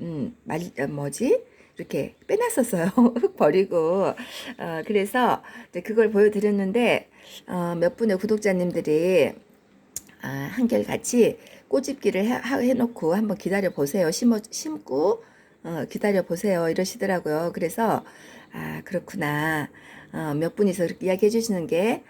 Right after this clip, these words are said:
아마도 정답이지 싶다. 그러면서 이렇게, 어, 꼬집기를, 어, 합니다.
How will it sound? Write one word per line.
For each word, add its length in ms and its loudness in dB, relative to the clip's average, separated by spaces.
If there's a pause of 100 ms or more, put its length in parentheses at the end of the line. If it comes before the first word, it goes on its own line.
(160)
아마도 320 -6
정답이지 580 -4
싶다. 640 -2
그러면서 380 -2
이렇게, 500 0 (380)
어, 240 -4
꼬집기를, 720 0 (460)
어, 40 -12
합니다. 800 -4